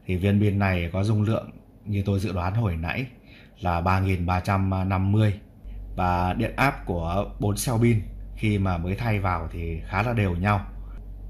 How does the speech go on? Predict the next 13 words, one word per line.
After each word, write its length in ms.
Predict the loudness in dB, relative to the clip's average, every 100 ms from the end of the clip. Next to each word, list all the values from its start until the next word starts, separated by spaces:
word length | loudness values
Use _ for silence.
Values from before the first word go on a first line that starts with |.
| -4
Rồi 120 | -2 0
thì 80 |
bây 100 | 0
giờ 120 | 0 0
tôi 160 | 0
sẽ 140 | -2 -2
tiến 180 | -2 0
hành 380 | 2 2 0
để 300 | -4 -8 -8 0
reset 380 | 2 2 0 -4 -4 -12 -12 -8 -2
viên 160 | 0
pin 160 | 2 2
này. 180 | 0